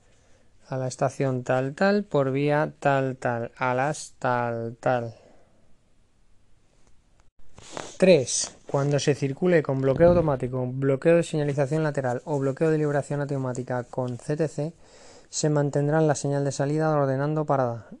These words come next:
hasta que el maquinista comunique su llegada a la estación inmediata mediante el telefonema cuatro punto cuatro. El telefonema cuatro punto cuatro es: "Tren tal, tal, llegó completo y apartado en tal,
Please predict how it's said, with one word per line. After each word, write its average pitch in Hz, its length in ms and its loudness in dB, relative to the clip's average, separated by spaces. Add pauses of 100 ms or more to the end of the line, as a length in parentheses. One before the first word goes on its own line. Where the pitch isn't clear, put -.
hasta 147 280 0
que 139 60 -2
el 139 80 4
maquinista 160 540 0
comunique 139 500 0
su - 320 -6
llegada 165 500 -2
a 139 120 -4
la 135 80 0
estación 147 540 -2
inmediata 143 580 -2
mediante 123 380 -2
el 120 100 -4
telefonema 135 680 -4 (140)
cuatro 135 460 0
punto 135 520 -4 (100)
cuatro. 113 420 -4 (1000)
El 127 160 -4
telefonema 131 460 0
cuatro 127 300 2
punto 135 240 0
cuatro 165 260 2
es: 131 340 -4
"Tren 135 360 0
tal, 139 240 0
tal, 151 260 0
llegó 135 260 0
completo 151 680 -2
y 143 60 -2
apartado 127 580 0
en 120 320 -4
tal, 131 320 -2